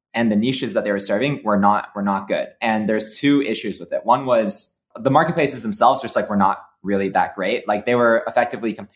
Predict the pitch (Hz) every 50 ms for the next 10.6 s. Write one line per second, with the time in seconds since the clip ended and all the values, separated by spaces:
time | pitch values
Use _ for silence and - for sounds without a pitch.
0 | _ - 110 101 - 165 165 180 160 139 131 - 107 - - 104 101 - - 101
1 | 98 98 98 - _ _ _ _ _ _ - 123 113 110 - 110 101 98 - -
2 | 127 127 131 127 - 113 104 98 101 98 101 98 101 101 92 90 85 82 90 101
3 | 120 147 196 - - - - _ _ _ _ _ _ _ _ _ _ _ _ _
4 | _ _ - 131 131 131 127 127 123 - - - _ _ _ 143 151 160 156 -
5 | - 143 135 127 123 120 107 - - _ _ _ _ _ _ _ _ _ - 131
6 | 135 131 131 - 131 127 123 123 117 - - 151 143 143 147 147 143 131 117 123
7 | 107 98 - - 117 107 104 113 127 135 - - - - 107 104 101 101 - 104
8 | 98 95 95 - 104 98 113 110 101 98 98 - - - - - - 160 175 156
9 | - 113 104 101 - - 117 113 - - 170 208 202 - - 143 107 98 - -
10 | - 98 92 - - - 117 139 147 151 151 -